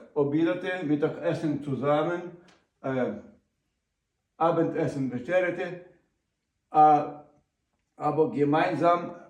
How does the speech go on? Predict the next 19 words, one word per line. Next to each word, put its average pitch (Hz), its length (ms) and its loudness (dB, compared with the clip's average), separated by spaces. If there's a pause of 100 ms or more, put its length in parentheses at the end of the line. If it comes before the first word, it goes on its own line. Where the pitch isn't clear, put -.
(140)
frühstücken, 127 640 -2 (120)
або 127 300 0
разом, 170 600 0
е, 135 280 0
с-, - 320 -18 (100)
снідати. 120 720 -4 (1600)
Du 165 300 2
hast 170 260 0
heute 170 440 0
gut 180 220 0 (520)
gearbeitet. 147 760 0 (220)
Оце 151 340 -2
речення 160 420 0
побудоване 139 800 0 (420)
в, 127 100 -4
у 120 840 -6 (960)
теперішньому 156 680 2
завершеному 135 640 2
часі. 123 340 -4